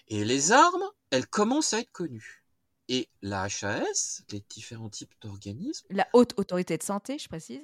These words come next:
Speaker 1: merci, ont fixé, effectivement, ont donné un certain cap.
Speaker 2: Mhm.
Speaker 1: Alors, pour bien poser les choses, donc maladie, maladie, ça veut dire que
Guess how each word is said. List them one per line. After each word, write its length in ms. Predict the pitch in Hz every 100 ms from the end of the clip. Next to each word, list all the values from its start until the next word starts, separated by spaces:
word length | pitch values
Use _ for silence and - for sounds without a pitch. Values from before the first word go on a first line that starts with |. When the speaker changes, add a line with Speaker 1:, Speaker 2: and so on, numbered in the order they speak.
| 294
Speaker 1:
merci, 800 | 95 92 92 92 104 - 277 370 -
ont 160 | 196 220
fixé, 460 | - 156 - 233
effectivement, 760 | 277 - 151 - 135 170 285 -
ont 120 | 127
donné 540 | 117 156 170 240 311 - _ _ _ _
un 100 | -
certain 340 | 107 190 - 131
cap. 240 | - 95 _ _ _ _ _ _ _ _
Speaker 2:
Mhm. 200 | 160 185 185
Speaker 1:
Alors, 200 | 135 - - - -
pour 140 | 117 110
bien 320 | 135 233 240
poser 320 | 185 156 165
les 100 | 139
choses, 240 | - 95 - _ _
donc 220 | 95 -
maladie, 580 | - 170 220 160 139 269 - _ _ _ _
maladie, 340 | 98 101 254
ça 120 | -
veut 100 | 123
dire 220 | 151 269
que 160 | - 123